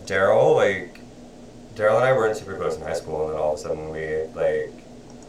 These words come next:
like, on social media, we'll just sort of, we'll chat every once in a while. And it makes me happy to see her doing so well.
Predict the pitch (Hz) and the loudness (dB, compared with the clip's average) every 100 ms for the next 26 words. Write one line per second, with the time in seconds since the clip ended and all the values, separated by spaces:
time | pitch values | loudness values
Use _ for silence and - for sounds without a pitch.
0 | - - - - - - 87 85 82 80 | -20 -20 -20 -20 -18 -4 0 2 2 0
1 | 80 - 90 85 82 76 76 71 71 71 | -4 -8 -4 -2 -2 -4 0 2 2 0
2 | - - 78 76 - 80 80 73 69 - | -4 0 0 0 -4 -2 0 2 0 -2
3 | - - - - 90 85 95 - - 78 | -12 -20 -20 -2 2 4 2 -2 -6 -2
4 | 76 71 78 76 76 76 73 71 73 - | 0 -2 -2 -4 -4 -2 -2 0 -2 -4
5 | - - - - - - - 87 92 90 | -14 -20 -20 -20 -20 -20 -6 0 2 2
6 | 101 80 76 78 76 78 78 76 76 73 | 0 0 0 0 -6 -8 -6 -4 -2 -4
7 | 78 76 73 76 - | 0 0 2 0 -4